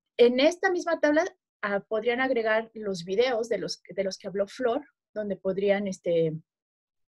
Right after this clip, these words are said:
eh, ellos seguir o continuar con las experiencias. Aparte de que las vean en un simulador, por ejemplo, este que está aquí es de propiedades periódicas. Entonces,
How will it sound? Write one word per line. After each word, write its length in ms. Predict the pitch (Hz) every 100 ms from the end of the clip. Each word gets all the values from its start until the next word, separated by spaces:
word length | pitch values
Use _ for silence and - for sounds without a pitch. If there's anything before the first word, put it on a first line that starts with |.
| _ _ _ _ - - _ _
eh, 520 | - 196 185 185 190
ellos 300 | 208 214 233
seguir 680 | - - 240 180 208 214 - _
o 340 | 196 185 175
continuar 560 | 175 185 185 196 190 185
con 120 | 226
las 160 | 196 160
experiencias. 540 | - 190 190 175 180
Aparte 460 | 214 208 233 269 294
de 120 | 294
que 80 | 277
las 220 | 247 240
vean 340 | 233 254 220 220
en 160 | 196 196
un 100 | 233
simulador, 580 | 277 277 285 269 311 -
por 100 | 269
ejemplo, 380 | 240 240 214 -
este 280 | 285 294 320
que 80 | 302
está 180 | 294
aquí 340 | 285 285 294 -
es 360 | 233 240 - -
de 100 | 226
propiedades 440 | 226 202 196 208 -
periódicas. 600 | 285 320 277 - 202 220
Entonces, 460 | 214 220 254 -